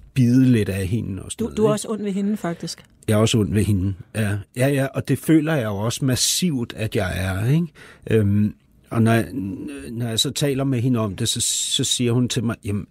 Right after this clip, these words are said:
Speaker 1: Hassan, det der er jo ingenting. Altså, du, du er jo, altså, du er slet ikke så ond, som du tror, du er," ikke?
Speaker 2: Tror du også, din ekskone ville have det sådan?
Speaker 1: Nej, det tror jeg ikke.
Speaker 2: Tror du, hun synes, du er ond?
Speaker 1: Ja.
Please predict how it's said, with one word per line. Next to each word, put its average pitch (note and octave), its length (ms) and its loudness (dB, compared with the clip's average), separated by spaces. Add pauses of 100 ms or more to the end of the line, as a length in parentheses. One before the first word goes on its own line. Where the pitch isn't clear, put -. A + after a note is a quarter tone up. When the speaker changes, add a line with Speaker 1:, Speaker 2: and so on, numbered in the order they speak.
Speaker 1:
Hassan, G#2 420 -4
det G2+ 180 -8
der A2+ 100 -4
er A#2+ 60 -2
jo G2 180 -4
ingenting. A2 640 2 (220)
Altså, G#2 220 0
du, G2+ 260 -6 (180)
du A#2 100 2
er A2+ 60 6
jo, G#2+ 140 2 (600)
altså, G2+ 200 -4
du G2+ 160 -6
er F#2+ 40 -4
slet C3+ 360 0
ikke A#2 160 0
så C3+ 140 0
ond, A#2+ 300 0
som A2 180 0
du A2+ 120 -2
tror, - 360 -2
du A2+ 160 0
er," - 320 -4 (140)
ikke? B2+ 140 0 (220)
Speaker 2:
Tror A3 140 2
du G3+ 60 6
også, G#3 180 2
din B3+ 100 0 (200)
ekskone B3 380 -2
ville A#3+ 120 -2
have A3+ 100 -4
det A#3 100 -8
sådan? B3 120 -8
Speaker 1:
Nej, - 240 -2 (680)
det G#2+ 120 2
tror E2 200 -2
jeg A#1+ 100 -6
ikke. - 200 -14 (600)
Speaker 2:
Tror G#3 160 0
du, G3 60 4
hun A3 200 4
synes, B3+ 240 -2
du A#3+ 120 -8
er A3 100 -8
ond? B3 80 -10 (120)
Speaker 1:
Ja. F#2+ 160 0